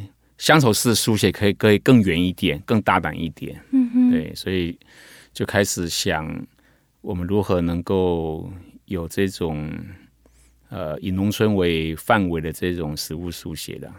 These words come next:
Speaker 1: 所以就会发展出这一个，呃，食物它跟生态，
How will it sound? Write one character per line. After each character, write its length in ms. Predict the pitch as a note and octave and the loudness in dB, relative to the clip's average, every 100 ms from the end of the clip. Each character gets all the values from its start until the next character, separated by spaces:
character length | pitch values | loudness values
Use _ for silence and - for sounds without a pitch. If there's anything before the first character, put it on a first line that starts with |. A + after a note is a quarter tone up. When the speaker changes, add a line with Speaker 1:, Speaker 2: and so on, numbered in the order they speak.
| - | -20
Speaker 1:
所 180 | - E2+ | -10 -8
以 40 | |
就 120 | E2+ F2 | -6 -6
会 160 | F2+ | -4
发 180 | - F#2 | 0 2
展 100 | F2+ | 0
出 180 | - F2+ | -2 -6
这 160 | - | -4
一 100 | F2+ | -4
个， 340 | E2+ E2+ E2+ E2 _ - - - - - | -4 -6 -6 -8 _ -20 -20 -20 -20 -14
呃， 280 | E2 - - | -10 -8 -6
食 220 | - F#2 | -4 -2
物 160 | G2+ | -2
它 140 | F#2+ F#2 | -2 -2
跟 140 | G2 | -2
生 260 | F#2+ F#2 F#2 | 0 -2 -2
态， 400 | - F#2+ E2 | -2 -2 -2